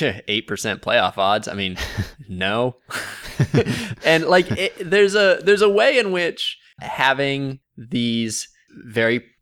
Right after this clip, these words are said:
seemingly precise answers for every question seems to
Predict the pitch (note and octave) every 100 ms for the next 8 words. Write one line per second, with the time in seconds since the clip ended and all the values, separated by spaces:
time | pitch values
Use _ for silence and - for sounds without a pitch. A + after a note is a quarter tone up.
0 | - - - - A#2 A#2 A#2 A#2 A#2 A2+
1 | - A#2 - - G2+ G#2+ - G2+ G2 G#2+
2 | B2 A2+ A#2 - - G#2+ G2 G2 F#2+ -
3 | G2+ - - A2 A2 - - _ _ -
4 | - A2 G#2 G#2+ - - G#2+ G2 G2 G2